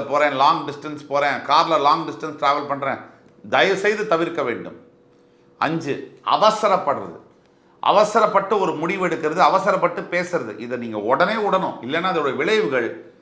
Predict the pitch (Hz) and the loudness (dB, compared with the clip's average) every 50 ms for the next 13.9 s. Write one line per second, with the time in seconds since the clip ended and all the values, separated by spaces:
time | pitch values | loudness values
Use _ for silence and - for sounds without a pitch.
0 | _ _ _ _ - 101 110 120 143 165 208 202 175 160 156 151 - 151 151 147 | _ _ _ _ -10 -8 -8 -6 -4 -4 -4 -4 -4 -6 -6 -6 -4 -4 -2 -2
1 | 151 143 139 131 123 117 120 110 117 117 110 110 113 120 123 123 113 110 110 107 | -2 0 -2 -2 -4 -4 -8 -8 -6 -6 -4 -2 0 0 0 0 -2 -6 -4 -4
2 | 107 107 104 101 98 - - - 214 214 208 185 180 180 170 165 160 156 170 175 | -2 -2 -2 -2 -2 -4 -4 -2 -2 0 0 0 -2 -2 -4 -2 -2 -2 -2 -2
3 | 175 156 156 156 165 175 139 104 - - - - - _ _ _ _ - - 131 | -2 -2 0 0 2 2 2 0 -2 -12 -18 -20 -20 _ _ _ _ -4 0 2
4 | 131 127 120 120 131 - 165 160 135 127 120 113 104 - - 151 170 180 180 156 | 2 2 2 0 -2 0 0 2 2 2 2 0 -2 -4 -4 -4 -2 -2 -2 -2
5 | 143 143 151 165 151 131 120 107 101 - - - - _ - - 139 131 123 123 | -2 -2 0 0 0 0 0 -4 -6 -12 -18 -20 -20 _ -6 -2 -2 -2 0 2
6 | 143 165 202 214 214 180 165 143 143 123 131 147 143 123 127 165 190 185 - 190 | 4 4 6 4 4 2 0 -2 -4 -2 0 2 2 4 4 4 2 4 6 6
7 | 165 143 131 120 131 156 - 175 185 165 151 147 143 143 143 143 139 139 147 165 | 8 8 8 8 6 4 2 2 2 2 2 0 0 -2 -2 0 0 0 0 0
8 | 185 175 175 160 143 143 143 143 147 135 104 87 110 113 - - 180 185 175 175 | 2 4 4 4 2 0 -4 -4 -4 -4 -6 -6 -6 -6 -2 0 0 0 0 0
9 | 180 165 165 170 196 202 185 170 170 - 185 185 180 - 180 180 180 180 175 151 | 0 -2 -2 0 2 4 4 4 4 2 2 2 2 0 0 0 2 4 4 4
10 | - - - - 139 160 - 202 208 208 196 208 208 196 190 180 156 151 120 98 | 2 0 -4 -4 -2 0 2 2 2 2 2 0 4 4 4 4 4 0 -6 -6
11 | - - - - _ _ _ _ _ _ _ - - 123 135 143 175 196 247 269 | -10 -14 -18 -20 _ _ _ _ _ _ _ -6 -4 -2 -2 2 4 6 6 6
12 | 285 262 - - - 165 160 165 - 254 240 202 180 - 165 190 214 226 175 175 | 6 4 2 0 -2 -2 -2 -2 -2 -4 -2 -2 0 2 2 2 2 0 0 0
13 | 180 185 180 175 170 165 160 160 165 - 208 180 170 185 175 185 185 175 | -2 -2 -2 -2 0 0 0 0 0 2 4 6 6 6 4 2 -2 -2